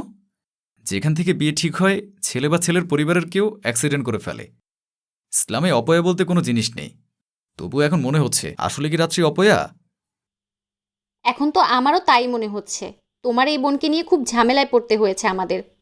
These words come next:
Speaker 2: আশেপাশের মানুষজন বলতে শুরু করেছে, রাত্রির আর কখনো বিয়ে হবে না। ভাই ভাবির কথা শুনতে পেল রাত্রি,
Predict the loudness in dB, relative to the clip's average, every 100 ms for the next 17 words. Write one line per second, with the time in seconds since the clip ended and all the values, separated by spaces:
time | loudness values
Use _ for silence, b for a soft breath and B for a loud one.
0 | _ _ _ _ _ _ _ -2 0 0
1 | 0 2 4 2 2 2 4 4 4 0
2 | 2 2 0 -4 -6 -10 -10 _ 2 2
3 | 4 2 2 2 2 2 2 4 4 2
4 | -2 -4 -6 -12 _ _ _ _ _ _
5 | _ _ _ _ _ _ _ _ _ _
6 | -12 2 4 4 2 2 2 2 0 0
7 | -2 0 2 4 2 0 -6 -10